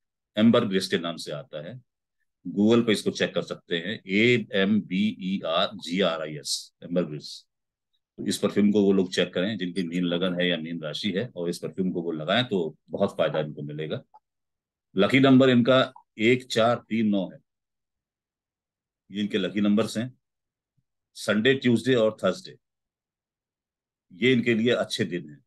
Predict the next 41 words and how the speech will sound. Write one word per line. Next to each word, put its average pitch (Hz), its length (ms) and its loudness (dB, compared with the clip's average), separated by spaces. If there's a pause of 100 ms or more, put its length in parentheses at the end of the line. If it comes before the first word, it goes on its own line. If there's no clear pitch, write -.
यानी 95 200 -2
इन 104 240 0
दिनों 107 220 2
में 117 200 0
अगर 92 240 -6
ये 90 60 -6
कोई 90 120 -8
काम 85 300 -4
स्टार्ट 85 300 -6
करते 95 320 -8
हैं 104 180 -2 (460)
रविवार 92 460 2
को, 104 300 2
मंगलवार 90 580 -4
को 107 260 -2
या 95 180 0
बृहस्पतिवार 85 640 -4
को, 107 220 -6
तो 104 160 -4
इन्हें 90 200 -6
काम 87 180 -2
सफल 85 300 -8
होने 80 220 -16
की 104 100 -6
पूर्ण 90 280 -4
आशा 76 200 -10
होती 69 320 -16
है। - 80 -20 (1160)
लकी 87 240 0
जैम, 98 420 2 (100)
जैम 90 320 0
क्या 101 120 0
होता 95 260 -2
है 101 80 -2
लकी 95 200 -6
इनका, 98 300 -6 (520)
उसके 82 220 -4
लिए 90 120 0
पुखराज 90 520 0 (240)
सोने 90 360 -4
की 95 200 0